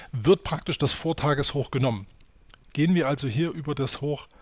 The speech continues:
der zwölf Uhr Kerze des gestrigen Tages raus, das war eins siebenundfünfzig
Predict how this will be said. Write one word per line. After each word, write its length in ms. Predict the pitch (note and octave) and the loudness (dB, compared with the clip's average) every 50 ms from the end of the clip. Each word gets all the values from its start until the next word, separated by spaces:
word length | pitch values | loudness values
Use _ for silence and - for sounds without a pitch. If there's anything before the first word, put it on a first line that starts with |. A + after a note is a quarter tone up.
| - - - - - - - | -20 -20 -20 -20 -18 -10 -6
der 140 | C3+ B2 A2+ | -4 -4 -4
zwölf 280 | - - C#3 B2 A2 | -4 -4 -4 -4 -4
Uhr 140 | D3 E3 C#3+ | -6 -8 -6
Kerze 300 | - - C3+ B2+ - C#3 | -2 -2 -2 -2 -2 -4
des 140 | A#2+ A2+ - | -6 -6 -4
gestrigen 380 | - C#3 B2+ - - B2 A2+ G#2 | -2 -2 -2 -2 -4 -4 -4 -2
Tages 340 | G#2+ A#2+ A#2 B2 A2 A2+ | -2 -2 -2 -4 -4 -2
raus, 200 | A#2 A#2 C3 C#3+ | -2 -2 -2 -2
das 160 | - B2+ G#2+ A#2 | -4 -6 -4 -2
war 160 | A#2+ A#2 A#2 | 0 0 0
eins 200 | B2 C3 B2+ - | 0 -2 -4 -4
siebenundfünfzig 1600 | - B2+ A#2+ B2+ A#2+ A#2+ A2+ - - - - - - - D#3+ D#3 D#3+ D#3 D3+ - - - - - - C#3+ C3+ B2 A#2 - - - | -4 -2 0 0 2 2 0 -2 -4 -14 -14 -10 -4 0 2 2 2 2 0 -4 -8 -16 -12 -6 -2 -2 0 0 -2 -4 -6 -8